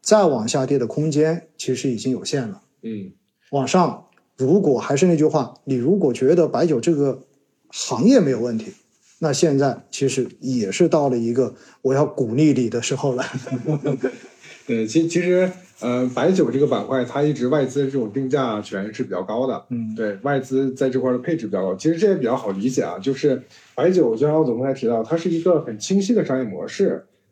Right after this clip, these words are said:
Speaker 2: 呃，它的盈利增速稳定且相对高一些。对，所以这也是外资比较喜欢投的方向，因为很多可能他看不懂商业模式，他也不敢去碰，
Speaker 1: 嗯。
Speaker 2: 啊，所以出现，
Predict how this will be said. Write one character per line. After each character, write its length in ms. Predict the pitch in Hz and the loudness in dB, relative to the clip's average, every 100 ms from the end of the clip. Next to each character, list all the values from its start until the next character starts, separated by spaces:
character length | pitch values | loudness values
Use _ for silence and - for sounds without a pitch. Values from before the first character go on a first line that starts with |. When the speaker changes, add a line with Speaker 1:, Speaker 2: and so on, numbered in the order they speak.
| - | -10
Speaker 2:
呃， 400 | 117 113 113 110 | -6 -4 -6 -8
它 180 | - 185 | 0 2
的 200 | 190 156 | 4 4
盈 180 | 120 127 | 2 0
利 140 | 180 | 0
增 180 | 160 170 | 0 -2
速 320 | 190 202 123 107 | 2 2 2 -2
稳 220 | 110 98 | -6 -2
定 260 | 190 151 104 | 0 0 -4
且 500 | - - 107 98 98 | -12 -8 -4 -4 -6
相 220 | - 151 | -2 2
对 100 | 160 | 2
高 220 | 113 107 | 2 -4
一 60 | 101 | -4
些。 300 | 107 98 98 _ _ _ | -6 -6 -6 _ _ _
对， 180 | 120 110 | -6 0
所 180 | 156 | 2
以 80 | 156 | 2
这 160 | 123 156 | 4 2
也 80 | 110 | 2
是 220 | 139 135 | 0 0
外 240 | 147 143 | 2 0
资 360 | 127 139 139 139 - | 0 0 2 0 -2
比 80 | 107 | -4
较 120 | 110 | -2
喜 120 | 123 107 | -2 -4
欢 160 | 107 | -6
投 120 | 120 | -4
的 60 | 117 | -4
方 160 | 127 139 | -4 -2
向， 220 | 160 113 | -2 0
因 40 | 151 | 0
为 80 | |
很 200 | 185 117 | -2 -2
多 240 | 107 156 170 | 2 2 2
可 100 | 110 | -2
能 160 | 113 | -6
他 180 | 143 156 | -4 -4
看 160 | 160 190 | -2 -2
不 80 | 170 | -2
懂 80 | - | -4
商 200 | - 143 | -6 -4
业 80 | 123 | -4
模 120 | 104 | -6
式， 180 | - 127 | -6 -4
他 160 | 135 | -2
也 60 | 123 | -4
不 100 | 127 | -4
敢 160 | 113 | -6
去 80 | 95 117 | -8 -6
碰， 180 | 190 190 _ - | -6 -6 _ -18
Speaker 1:
嗯。 100 | 113 | -14
Speaker 2:
啊， 100 | 104 | -10
所 160 | 101 143 | -2 0
以 180 | 135 - - _ _ | 0 -4 -14 _ _
出 120 | - 147 | -4 0
现， 240 | 151 131 | 0 -2